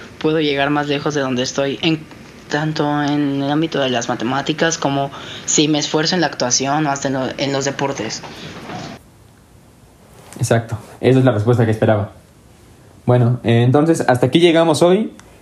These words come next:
Speaker 2: Muchísimas gracias, un podcast bastante bueno con un tema basta-, bastante considerable. ¿Se puede considerar un deporte un, un arte? Bueno, acá Mauricio nos ha dejado unas razones para poder considerarlo.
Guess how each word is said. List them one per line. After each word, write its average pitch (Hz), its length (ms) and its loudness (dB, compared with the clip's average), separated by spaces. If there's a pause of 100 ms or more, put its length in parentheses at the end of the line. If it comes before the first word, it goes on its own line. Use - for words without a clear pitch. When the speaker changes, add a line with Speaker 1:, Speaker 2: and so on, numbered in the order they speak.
(220)
Speaker 2:
Muchísimas 143 440 4
gracias, 175 360 4
un 151 160 2
podcast 156 840 0 (220)
bastante 120 400 2
bueno 175 320 4
con 151 140 2
un 151 160 2
tema 156 500 2
basta-, 123 400 2 (180)
bastante 139 640 2
considerable. 123 680 4 (960)
¿Se 123 160 2
puede 175 240 4
considerar 143 340 4
un 147 60 4
deporte 131 720 2 (440)
un, 131 440 4
un 123 140 6
arte? 170 380 2 (180)
Bueno, 117 220 6
acá 120 220 6
Mauricio 135 360 4
nos 131 120 4
ha 135 80 6
dejado 131 400 4
unas 131 220 6
razones 135 340 2
para 120 180 4
poder 123 200 4
considerarlo. 113 540 4